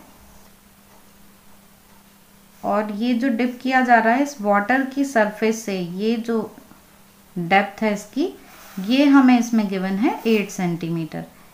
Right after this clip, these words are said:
यहाँ eight centimeter तक इसको dip किया जा रहा है।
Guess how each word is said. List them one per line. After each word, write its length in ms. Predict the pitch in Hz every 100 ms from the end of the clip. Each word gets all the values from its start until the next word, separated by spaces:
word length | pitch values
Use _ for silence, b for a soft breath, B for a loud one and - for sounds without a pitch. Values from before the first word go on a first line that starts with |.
| b - 196
यहाँ 440 | 190 196 262 311 220
eight 240 | 226 220
centimeter 680 | - 190 180 185 180 165 175
तक 200 | 170 175 180
इसको 280 | 175 -
dip 280 | 170 170 170 -
किया 220 | 165 165
जा 160 | 165 165
रहा 140 | 165
है। 140 | 170